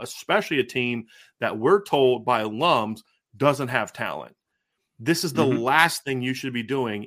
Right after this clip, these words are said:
Speaker 1: in that instance. My hope is that that has changed. We shall see. But if they come out and push the tempo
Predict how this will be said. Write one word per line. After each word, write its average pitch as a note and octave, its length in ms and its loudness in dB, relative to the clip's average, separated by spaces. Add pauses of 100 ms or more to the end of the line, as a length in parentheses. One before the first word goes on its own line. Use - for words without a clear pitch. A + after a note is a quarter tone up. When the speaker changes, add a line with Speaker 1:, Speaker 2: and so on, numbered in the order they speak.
Speaker 1:
in B2+ 240 -4
that A2 240 -4
instance. - 640 -12 (420)
My A2+ 120 2
hope D#3 260 0
is C3 100 -6
that A#2+ 180 -4
that G#2+ 120 -4
has F#2+ 120 -8
changed. C3 680 -6
We G#2+ 160 -10
shall G#2 280 -6
see. B2+ 520 -4 (540)
But A#2 180 0
if A#2+ 120 -2
they E3 140 2
come F3 280 -2
out D#3+ 200 2
and A#2 160 -4
push D#3+ 260 -4
the B2+ 100 -2
tempo D3+ 640 -4